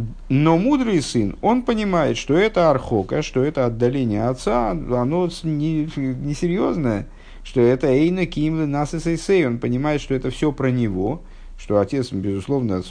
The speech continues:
все, все, что делает, делает ради него. Э,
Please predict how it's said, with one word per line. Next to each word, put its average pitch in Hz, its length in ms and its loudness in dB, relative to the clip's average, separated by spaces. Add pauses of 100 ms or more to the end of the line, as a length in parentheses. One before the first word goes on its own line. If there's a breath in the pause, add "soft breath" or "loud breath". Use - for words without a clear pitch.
все, 120 340 0
все, 147 200 -2
что 120 140 -8
делает, 110 320 0
делает 107 320 0
ради 110 380 0
него. 90 320 -4 (1600 soft breath)
Э, 107 300 2